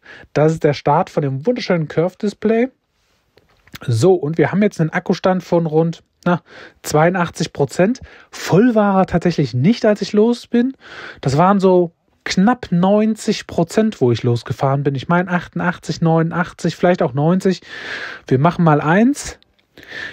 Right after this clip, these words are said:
Wir gehen mal in die verschiedenen Fahrmodi. In diesem Video geht's nämlich darum, dass ich den Personal-Modus, den habe ich direkt mal als Startmodus hinterlegt, Standardeinstellung nutzen möchte. Weil das häufig gesagt wird, Mensch,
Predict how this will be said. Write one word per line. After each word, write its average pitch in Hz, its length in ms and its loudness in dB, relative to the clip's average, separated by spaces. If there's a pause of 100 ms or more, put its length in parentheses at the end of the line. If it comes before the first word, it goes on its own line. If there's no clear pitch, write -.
Wir 170 160 4
gehen 233 200 4
mal 233 100 4
in 208 60 2
die 208 60 0
verschiedenen 214 400 2
Fahrmodi. 107 720 0 (420)
In 170 220 4
diesem 240 500 4
Video 220 260 4
geht's 196 220 2
nämlich 175 160 2
darum, 208 300 0
dass 202 180 0
ich 202 220 -2
den 156 200 0
Personal-Modus, 196 840 2
den 156 100 0
habe 147 100 0
ich - 40 -6
direkt 151 200 -2
mal 120 100 -2
als 110 100 -6
Startmodus 156 480 0
hinterlegt, 135 520 0 (680)
Standardeinstellung 147 1200 0
nutzen 123 480 0
möchte. 104 340 -2 (320)
Weil 220 140 2
das - 120 -2
häufig 269 240 2
gesagt 214 220 2
wird, 196 140 -2
Mensch, 175 220 0